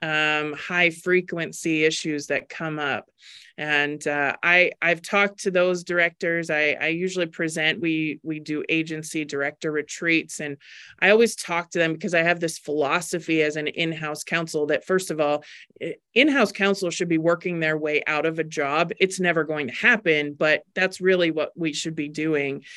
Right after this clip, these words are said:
And, um, so I give them an acronym called P P T S D, and it stands for Personnel, Policy, Training, Supervision, and Discipline.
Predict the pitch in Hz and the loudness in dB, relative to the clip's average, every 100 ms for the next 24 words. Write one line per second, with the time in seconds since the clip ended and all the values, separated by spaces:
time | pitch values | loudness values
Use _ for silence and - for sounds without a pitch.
0 | - - - 185 180 170 165 160 156 156 | -18 -18 -6 2 4 4 4 2 2 0
1 | 151 156 - - 190 170 160 175 170 202 | -2 -4 -8 -2 4 4 4 2 4 4
2 | 196 180 165 - 175 185 190 175 160 151 | 4 0 -2 0 2 2 0 -4 -2 -2
3 | 147 151 - 160 147 151 - 220 220 202 | -2 -6 -4 -2 -2 -4 -4 -4 -2 -6
4 | 185 - 185 156 156 - 165 147 135 - | -6 -2 0 2 0 0 2 2 0 -2
5 | 165 156 - - 208 233 226 220 - 170 | -2 -2 -4 2 4 6 4 0 -4 0
6 | 165 156 151 147 - _ - _ - 214 | 4 4 4 0 -6 _ -20 _ 2 2
7 | 214 220 196 180 175 - 180 180 175 - | 4 2 0 0 -2 -6 -2 0 -2 -4
8 | 170 165 190 180 175 170 175 160 156 160 | -10 -4 0 0 0 -4 -2 -2 0 0
9 | 151 143 143 143 - - 196 185 165 143 | 0 -4 -4 -6 -2 2 2 2 -4 -6
10 | 65 76 | -8 -10